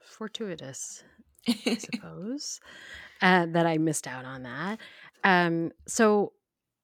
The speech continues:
Speaker 1: uh, yeah, sad, <laughs> but apparently
Speaker 2: <laughs>
Speaker 1: not too sad. All right,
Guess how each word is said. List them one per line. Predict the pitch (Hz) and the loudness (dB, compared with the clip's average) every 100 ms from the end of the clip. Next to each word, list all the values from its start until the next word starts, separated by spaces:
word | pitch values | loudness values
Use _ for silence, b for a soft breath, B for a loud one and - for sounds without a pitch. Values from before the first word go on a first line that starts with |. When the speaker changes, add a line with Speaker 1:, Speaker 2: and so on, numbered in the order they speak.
| - | -6
Speaker 1:
uh, | 147 120 170 _ | -6 -6 -12 _
yeah, | - 135 131 _ | -8 -8 -8 _
sad, | - 147 135 147 _ 175 | -8 -6 -6 -10 _ -4
<laughs> | 208 208 | 0 4
but | 214 190 254 | 4 4 0
apparently | 262 262 233 233 | 0 2 2 -2
Speaker 2:
<laughs> | |
Speaker 1:
not | 214 - | -4 -8
too | 185 | -12
sad. | - - _ _ _ _ _ - | -12 -18 _ _ _ _ _ -8
All | |
right, | 139 | -8